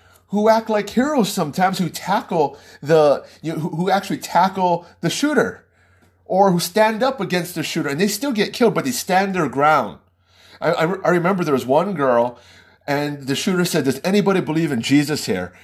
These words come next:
And she stood up and she said, "Yeah, I do." And he shot her in the head.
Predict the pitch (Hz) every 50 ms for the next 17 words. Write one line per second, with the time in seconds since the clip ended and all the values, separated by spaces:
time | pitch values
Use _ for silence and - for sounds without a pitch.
0 | - - 113 - - - - 220 196 - - - - 180 185 190 196 190 135 -
1 | - 151 135 - 147 135 120 120 139 151 139 - 120 113 113 110 107 - _ _
2 | _ _ _ _ _ _ - - _ _ _ - 170 185 190 185 - 233 220 208
3 | 202 208 208 202 196 185 180 160 180 220 220 185 120 95 -